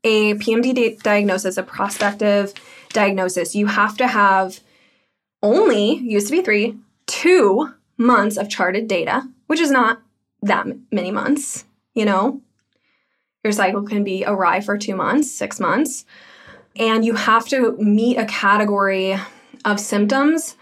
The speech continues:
with at least only one. So f-, you have to check five symptoms, but only one has to be in this category, which includes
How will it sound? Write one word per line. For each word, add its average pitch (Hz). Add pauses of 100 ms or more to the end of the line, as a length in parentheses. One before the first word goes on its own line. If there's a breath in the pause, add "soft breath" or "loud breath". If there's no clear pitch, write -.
(300 soft breath)
with 214
at 214
least 247
only 339
one. 262
So 240
f-, 202
you 214
have 214
to 233
check 226
five 214
symptoms, 202
but -
only 208
one 202
has 262
to 220
be 196
in 196
this 185 (360 loud breath)
category, 202 (300 loud breath)
which 202
includes 196